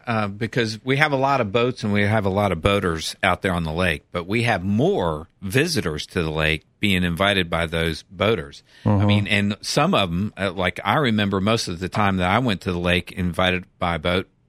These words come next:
Speaker 1: I never knew anything about boating or boat safety or what my role was. So how does, how do the people that don't have a boat who go to the lake and participate in boating, what do they do?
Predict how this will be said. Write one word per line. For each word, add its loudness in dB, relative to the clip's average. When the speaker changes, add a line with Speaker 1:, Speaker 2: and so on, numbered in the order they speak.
Speaker 1:
I 4
never 0
knew -2
anything -2
about -2
boating -2
or -6
boat -6
safety -4
or -6
what -6
my 0
role 0
was. -4
So 0
how -2
does, 0
how 2
do 0
the 0
people -2
that -2
don't -2
have 2
a 2
boat 0
who 0
go 2
to -2
the -2
lake -4
and -2
participate 0
in -2
boating, 0
what -6
do -2
they -4
do? -10